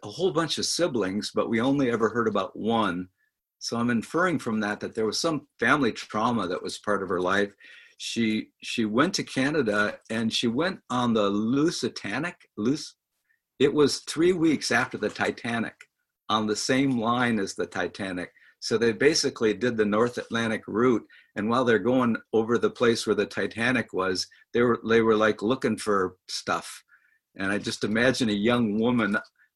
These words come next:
on the next vessel, <laughs> you know, like, after the Titanic. Actually, her,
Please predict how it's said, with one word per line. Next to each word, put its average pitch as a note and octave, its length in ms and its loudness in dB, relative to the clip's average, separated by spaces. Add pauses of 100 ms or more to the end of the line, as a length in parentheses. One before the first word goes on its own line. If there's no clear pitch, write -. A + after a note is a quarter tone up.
on A#2+ 200 4
the A2 140 6
next A#2 500 2
vessel, G#2 720 2
<laughs> - 80 -20
you G#2 200 0
know, B2+ 100 4
like, G2+ 220 2
after A#2 380 4
the G#2 180 2
Titanic. G#2+ 800 -2 (920)
Actually, A#2+ 440 4
her, C#3 540 6